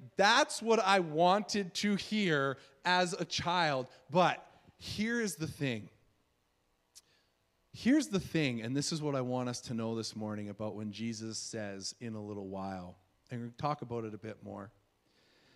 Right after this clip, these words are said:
As the parent driving, being asked,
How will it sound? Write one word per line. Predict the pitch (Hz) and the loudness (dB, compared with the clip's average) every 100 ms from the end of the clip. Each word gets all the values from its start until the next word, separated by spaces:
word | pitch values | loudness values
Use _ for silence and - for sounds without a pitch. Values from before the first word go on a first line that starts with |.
| _ _ _ _ _ _ - | _ _ _ _ _ _ 6
As | 190 175 | 6 6
the | 185 | 0
parent | - 233 254 220 | -2 0 0 -2
driving, | 147 139 127 117 143 202 - _ _ _ _ _ _ _ _ _ _ _ _ _ _ | -2 2 2 2 0 -2 -10 _ _ _ _ _ _ _ _ _ _ _ _ _ _
being | 165 175 175 | 0 0 0
asked, | 151 151 170 - - - | -6 -6 -6 -8 -12 -16